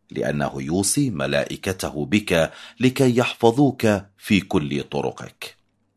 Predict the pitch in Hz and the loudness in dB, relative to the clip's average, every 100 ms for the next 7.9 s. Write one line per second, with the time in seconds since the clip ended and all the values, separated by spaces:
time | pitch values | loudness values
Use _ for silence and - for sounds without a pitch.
0 | _ 147 180 180 - 110 117 87 78 76 | _ 2 4 4 4 6 6 6 2 0
1 | 73 107 117 113 - - 71 95 98 76 | 0 2 4 4 0 -2 0 2 2 -2
2 | 73 - 85 73 82 110 143 - 120 101 | 0 0 0 -4 -2 -2 -2 -2 0 2
3 | 82 69 - 80 85 90 73 65 92 - | 2 0 -4 -2 2 2 0 -2 -2 -2
4 | 76 107 - - 117 117 78 - 87 - | 0 2 2 4 4 4 0 -4 -4 -2
5 | 127 107 113 104 87 117 95 65 62 - | -4 0 2 2 0 0 0 -2 -4 0
6 | 95 95 90 80 69 82 85 73 - 95 | 2 2 0 -2 0 0 0 -4 0 0
7 | 87 80 87 64 107 139 131 127 123 | 0 -2 -6 -2 2 2 4 4 2